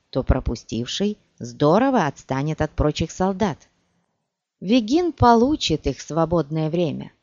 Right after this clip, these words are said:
Даже бешеный Том не стал протестовать. Боб понимал и другое. Ему необходимо немедленно изменить взаимоотношения с Вегином,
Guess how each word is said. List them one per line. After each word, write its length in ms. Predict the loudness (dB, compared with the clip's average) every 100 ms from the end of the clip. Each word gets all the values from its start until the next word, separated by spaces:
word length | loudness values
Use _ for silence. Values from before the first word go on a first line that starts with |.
| _
Даже 420 | 0 2 2 2
бешеный 460 | 2 0 2 2 2
Том 240 | 0 2
не 120 | 2
стал 240 | 0 -4 -2
протестовать. 800 | -4 -4 -10 -8 -8 -8 -12 -20 _ _ _ _ _ _ _ -18
Боб 340 | 2 4 6 4 4 0 _
понимал 500 | 0 2 2 2 0
и 40 |
другое. 600 | 0 -4 -2 -4 -4 -10 _ _ _ _ _ _ _ _ _
Ему 240 | 0 2
необходимо 760 | 4 4 4 4 2 2 4 4
немедленно 920 | 4 4 4 2 -2 -6 -6 -6 -10 -14 _
изменить 720 | -4 -4 0 2 2 2 -2
взаимоотношения 1080 | -6 -6 -4 -2 -4 -4 -4 -2 -2 0 -2
с 120 | -4
Вегином, 560 | -4 -4 -2 -4 -6 -12